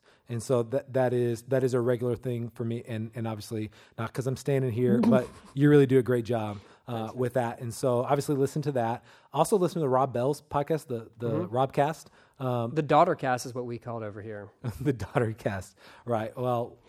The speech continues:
Speaker 1: you call it what you want. Uh, I call it amazing. And,
Speaker 2: Mm-hmm.
Speaker 1: uh, really is just an, uh, just a gem. And so listen to that. Um, and then, and then I listen to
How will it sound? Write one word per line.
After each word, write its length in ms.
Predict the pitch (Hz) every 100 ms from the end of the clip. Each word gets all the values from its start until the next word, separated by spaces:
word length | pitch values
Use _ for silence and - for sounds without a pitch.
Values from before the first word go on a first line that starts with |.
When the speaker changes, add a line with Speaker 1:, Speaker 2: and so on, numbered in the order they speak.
| 135
Speaker 1:
you 160 | 139
call 200 | 143 151
it 20 | 143
what 140 | 131
you 80 | 143
want. 260 | 117 113 110 -
Uh, 140 | 123 127
I 120 | 127
call 300 | 135 139 120
it 100 | 120 123 -
amazing. 500 | 135 123 117 98 104 107 - _ -
And, 300 | 123 120 117
Speaker 2:
Mm-hmm. 20 |
Speaker 1:
uh, 140 | 113 -
really 340 | 143 147 120
is 200 | 127 123
just 280 | 101 123 - -
an, 160 | 120 -
uh, 160 | - 117
just 180 | 107 107
a 40 | 104
gem. 460 | 95 110 98 95 _ -
And 380 | 123 120 117 117 - -
so 80 | 170
listen 240 | 170 202
to 60 | 156
that. 280 | 139 139 - - -
Um, 480 | 139 127 120 117 117 _ -
and 220 | 147 147
then, 400 | 151 147 147 147
and 140 | 156 165
then 100 | 175
I 60 | 196
listen 260 | 208 180
to 460 | 160 160 147 143 147